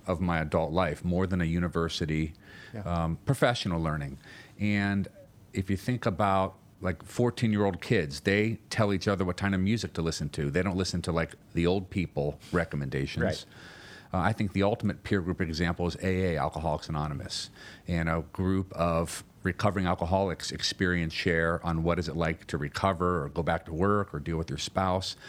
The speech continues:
Speaker 1: And that model is just proven to work all over the world. So, uh, your peer groups with the Chamber of Commerce, it's another form of peer groups, getting leaders of chambers together.
Speaker 2: Mm-hmm.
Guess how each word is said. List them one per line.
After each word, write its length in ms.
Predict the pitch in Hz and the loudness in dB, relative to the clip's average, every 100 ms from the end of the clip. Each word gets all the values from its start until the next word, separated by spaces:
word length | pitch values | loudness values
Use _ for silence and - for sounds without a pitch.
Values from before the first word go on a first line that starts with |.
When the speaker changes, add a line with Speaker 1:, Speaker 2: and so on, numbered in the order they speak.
| - - | -14 -4
Speaker 1:
And 100 | 78 | -2
that 140 | 82 | 0
model 280 | 82 82 80 | 0 0 0
is 80 | 82 | -2
just 200 | 82 - | -6 -8
proven 260 | - 80 76 | -4 -4 -2
to 60 | |
work 260 | 73 80 - | -2 -4 -2
all 120 | 78 | -4
over 120 | 73 | -4
the 100 | 76 | -4
world. 380 | 78 90 73 71 | -2 -2 -2 -4
So, 320 | - 98 90 - - - - - 92 | -2 0 0 -6 -18 -18 -18 -8 -2
uh, 160 | 85 | 0
your 200 | 87 101 | 2 2
peer 280 | - - 117 | 0 0 2
groups 320 | 92 107 - | 2 -2 -2
with 120 | - | -6
the 80 | - | -4
Chamber 340 | - 110 104 95 | -2 0 2 0
of 100 | - | 0
Commerce, 460 | 160 165 87 71 | 0 0 0 -4
it's 120 | - | -2
another 220 | 85 85 92 | 0 0 0
form 200 | - 104 | 0 -2
of 120 | 98 | 0
peer 200 | - 170 | 0 0
groups, 300 | 104 69 - | 0 -4 -2
getting 420 | - 82 90 82 | 0 2 2 2
leaders 320 | 90 92 95 | 2 2 0
of 160 | - 90 | 0 -2
chambers 560 | - 127 156 95 - - | -2 0 0 0 -2 -4
together. 480 | 69 76 65 60 65 | -2 -2 -2 -4 -8
Speaker 2:
Mm-hmm. 140 | 101 | -8